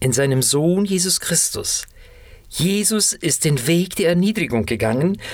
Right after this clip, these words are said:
damit wir im Glauben auf ihn vertrauen können. Er hat uns den Weg zum Vater eröffnet. Und diese Möglichkeit, durch Jesus zu beten, ist einfach da. Wie oft wird diese Möglichkeit von Ihnen und von mir genutzt?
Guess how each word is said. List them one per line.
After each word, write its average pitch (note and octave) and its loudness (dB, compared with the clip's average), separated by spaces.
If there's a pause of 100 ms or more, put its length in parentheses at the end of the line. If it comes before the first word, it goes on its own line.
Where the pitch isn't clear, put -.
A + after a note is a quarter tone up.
(180)
damit F#3+ 0
wir F3 -2
im E3+ 2
Glauben G#3+ 2
auf F3+ 0
ihn D#3+ 0
vertrauen B2+ -2
können. F2+ -4 (540)
Er C3 0
hat E3+ -2
uns F3 2
den C#3 0
Weg F#3 0
zum G3+ 0
Vater F3+ -2
eröffnet. D3 -2 (640)
Und B2 0
diese B2+ 2
Möglichkeit, G#3 2
durch B2 0
Jesus A3 0
zu A3 0
beten, E3 0
ist - -2
einfach B2 -2
da. G#2+ -4 (1000)
Wie - -2
oft F#3+ -2
wird E3 0
diese C#3 2
Möglichkeit C3+ 0
von B2 2
Ihnen C#3 2 (220)
und D3+ 2
von D#3+ 2
mir D#3 4
genutzt? F2+ -2